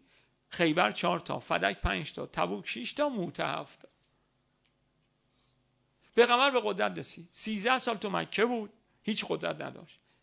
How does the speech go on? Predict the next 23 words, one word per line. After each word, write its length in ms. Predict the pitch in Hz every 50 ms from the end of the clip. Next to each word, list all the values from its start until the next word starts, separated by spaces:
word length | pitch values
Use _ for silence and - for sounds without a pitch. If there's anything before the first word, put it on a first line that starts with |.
| _ _ _
به 100 | - 143
ظهور 300 | 131 143 147 151 190 196
رسید. 400 | 165 160 139 - - 175 - - - - _ _ _ _ _ - - - - _ _
اومد 420 | _ 247 247 285 339 359 - 277 294
مکه، 440 | 302 294 294 - 269 285 269 269 -
مدینه، 460 | 233 240 254 247 262 254 269 277 285 -
قدرتش 440 | - 277 - 202 202 214 208 - -
شروع 180 | - 165 170 170
شد. 280 | - - 165 156 165 _ _ _ _ _ _ _ _ _ _
سال 720 | - - - - 214 233 254 269 277 277 277 269 269 277 269
دوم 800 | 220 185 175 202 196 175 156 160 196 220 240 233 226 214 214 - _ _ _ _ _
مشرکین 420 | - 196 180 - 190 175 - 208 220
رو 60 | 214
آوردن 280 | 190 190 202 196 220
تو، 140 | 185 - 175
بعد 240 | 165 170 170 175 165
درگیر 360 | - 156 143 143 143 151 -
شد. 260 | - - - 196 - - _ _ _ _ _ _ _ _ _ _ _ _ _ -
سال 320 | - - - 214 240 269 277
دوم 300 | 226 247 240 240 247 247
با 80 | 226
بنی 260 | 202 190 185 170 165
قینقاع، 480 | 156 147 147 151 147 127 139 135 147 -